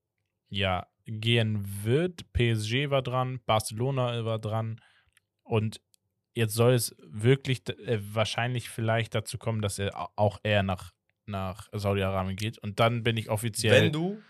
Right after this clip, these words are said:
Speaker 2: wenn
Speaker 1: kein
Speaker 2: du,
Speaker 1: Portugal-Fan mehr. <laughs> Nein, Spaß.
Speaker 2: wenn du dich bei Bernardo Silva weniger aufregst, als vorhin in der Diskussion wegen Bruno Neves, ich red nicht mehr mit dir.
Speaker 1: Bruno Neves?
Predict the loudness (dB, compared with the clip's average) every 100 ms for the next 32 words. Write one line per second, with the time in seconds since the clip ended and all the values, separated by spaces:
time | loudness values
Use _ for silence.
0 | -10 2 4 6 6 8 6 4 0 0
1 | 2 4 6 4 2 2 4 4 2 2
2 | 2 2 -4 -14 0 2 2 0 -2 -2
3 | -2 -8 -18 _ _ _ _ _ _ _
4 | _ _ -2 0 2 2 4 4 4 2
5 | 0 0 0 0 -2 -6 -8 _ _ _
6 | _ _ -18 -10 0 2 2 0 0 2
7 | 2 0 0 -6 -6 -6 -12 -18 _ _
8 | -2 -2 0 -2 0 2 0 -2 -4 -4
9 | -4 -4 -6 -4 -2 -2 -2 -8 _ _
10 | _ _ _ _ _ _ _ _ -8 0
11 | 2 2 0 0 0 2 2 2 -4 -8
12 | _ _ _ _ _ _ _ -10 -4 0
13 | 0 -2 -4 -4 -4 -10 -16 -16 _ -10
14 | -4 -2 -2 -2 -4 -6 -8